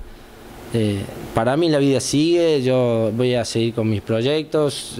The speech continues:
voy a seguir con mi profesión, eh, quizá en algún momento, eh,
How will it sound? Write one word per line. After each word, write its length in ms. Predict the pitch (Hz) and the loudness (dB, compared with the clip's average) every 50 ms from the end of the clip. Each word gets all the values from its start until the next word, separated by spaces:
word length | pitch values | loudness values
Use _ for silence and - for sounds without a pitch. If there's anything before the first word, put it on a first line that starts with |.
| 117 113 | -4 -2
voy 220 | 120 113 113 117 | 0 2 2 2
a 40 | 110 | 0
seguir 200 | - - 117 113 117 | 0 -2 0 0 0
con 80 | 113 | 0
mi 100 | 110 110 | 0 0
profesión, 760 | 104 113 110 - - 113 - - 143 147 151 160 165 170 156 - - - - - - - - - - - - | 0 -2 -2 0 -2 -2 0 0 0 2 2 0 0 -2 -6 -12 -18 -20 -20 -20 -20 -20 -20 -18 -10 -4 0
eh, 300 | 117 113 110 107 104 104 | 0 2 2 2 0 0
quizá 320 | - 117 - - 139 139 135 | -2 -2 0 2 2 0 2
en 60 | 131 | 0
algún 220 | 131 127 135 131 131 | 2 2 2 2 2
momento, 640 | 131 131 135 139 143 143 131 131 143 139 143 143 - - - - - - - - | 2 2 2 0 0 0 0 0 0 0 0 0 -2 -8 -14 -20 -20 -18 -8 -4
eh, 300 | 120 120 113 117 117 117 | -2 0 0 0 0 -2